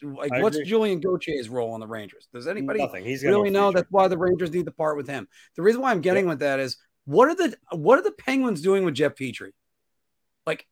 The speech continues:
Speaker 1: it makes no sense to me. It
Speaker 2: They're
Speaker 1: honestly
Speaker 2: trying to
Speaker 1: doesn't.
Speaker 2: win. They're, they're, they're
Speaker 1: They're trying
Speaker 2: trying
Speaker 1: to
Speaker 2: to
Speaker 1: win,
Speaker 2: win
Speaker 1: but
Speaker 2: another cup.
Speaker 1: are, is it be a power play quarterback? He's not on power play one.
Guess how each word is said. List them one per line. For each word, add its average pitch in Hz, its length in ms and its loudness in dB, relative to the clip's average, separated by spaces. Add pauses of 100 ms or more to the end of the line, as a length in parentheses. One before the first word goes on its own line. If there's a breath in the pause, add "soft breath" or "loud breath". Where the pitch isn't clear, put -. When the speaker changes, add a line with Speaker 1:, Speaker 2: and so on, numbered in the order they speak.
(100)
Speaker 1:
it 143 160 -2
makes 202 280 0
no 190 140 2
sense 143 360 -4
to - 100 -12
me. 90 180 -18 (420)
It 175 200 -4
Speaker 2:
They're 170 80 2
Speaker 1:
honestly 175 220 2
Speaker 2:
trying 135 120 0
to 131 60 0
Speaker 1:
doesn't. 120 140 0
Speaker 2:
win. 156 200 -6 (460)
They're, 127 100 -2
they're, 127 80 -16 (240)
they're 131 120 0
Speaker 1:
They're 156 80 -2
trying - 0 -
Speaker 2:
trying 285 260 4
Speaker 1:
to 262 60 2
Speaker 2:
to - 60 0
Speaker 1:
win, 285 200 4
Speaker 2:
win 143 100 -4
Speaker 1:
but 143 60 0
Speaker 2:
another 143 120 -2 (160)
cup. 160 100 4
Speaker 1:
are, 160 280 -2
is 147 100 -6
it 147 80 -8
be 180 180 2
a 160 280 0
power 185 220 -4
play 175 140 -4
quarterback? 247 540 -2 (220 soft breath)
He's 165 140 -8
not 269 180 6
on 311 140 -2
power 277 200 4
play 220 140 4
one. 233 380 2